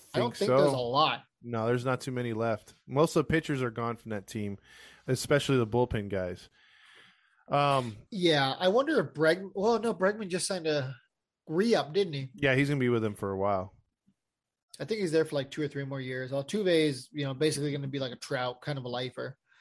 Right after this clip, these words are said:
Speaker 2: Yeah,
Speaker 1: But,
Speaker 2: yeah.
Speaker 1: um,
Speaker 2: He's gonna retire next
Speaker 1: here's my
Speaker 2: year.
Speaker 1: thing. You know, and maybe I'm getting ahead of myself on it, but Jose Altuve, if he gets in the Hall of Fame, I will be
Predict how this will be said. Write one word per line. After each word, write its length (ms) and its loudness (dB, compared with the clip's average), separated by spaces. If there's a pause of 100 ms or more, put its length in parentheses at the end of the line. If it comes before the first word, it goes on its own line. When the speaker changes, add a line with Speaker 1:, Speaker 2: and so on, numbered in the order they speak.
(240)
Speaker 2:
Yeah, 200 2
Speaker 1:
But, 260 -2
Speaker 2:
yeah. 160 -4
Speaker 1:
um, 180 -14 (280)
Speaker 2:
He's 120 -4
gonna 120 0
retire 380 2
next 100 0
Speaker 1:
here's 140 2
my 140 4
Speaker 2:
year. 60 4
Speaker 1:
thing. 240 -4 (1500)
You 200 2
know, 100 4
and 280 2
maybe 200 6
I'm 80 2
getting 200 6
ahead 160 6
of 60 2
myself 400 4
on 120 0
it, 120 2
but 240 2 (360)
Jose 360 6
Altuve, 640 2 (500)
if 180 2
he 200 4
gets 260 2
in 160 -2
the 100 6
Hall 400 6
of 100 2
Fame, 440 -4 (240)
I 140 6
will 180 -2
be 240 -8